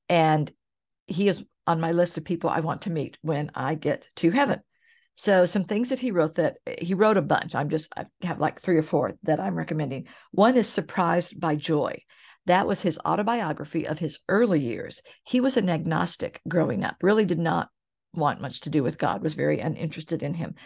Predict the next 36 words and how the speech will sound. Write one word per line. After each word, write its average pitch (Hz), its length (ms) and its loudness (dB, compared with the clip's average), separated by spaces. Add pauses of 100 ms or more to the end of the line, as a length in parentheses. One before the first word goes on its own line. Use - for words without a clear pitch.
(240)
But - 180 -4
God 208 460 2 (260)
pursued 151 600 -2
him - 440 -8 (280)
and 156 140 2
went 160 200 2
after - 360 -4
him. - 260 -4 (320)
And 185 120 4
he 165 80 2
talks 208 360 0
about 147 280 2
when 156 120 0
he 170 100 -2
finally 190 560 0
became 147 320 -6
a 156 60 -6
con-, 151 260 -4 (240)
uh, 131 200 0
Christian, - 520 -2 (460)
he 208 120 2
was 180 180 2
the 170 100 2
most 156 340 0 (140)
dejected 190 720 0 (260)
and 156 160 0
reluctant 151 760 -2
convert 156 600 -4
in 165 180 -4
all 196 380 -2
of - 200 -6
England. 214 580 -8
<laughs> - 80 -10
I - 40 -4 (140)
love - 220 -6
that. - 260 -4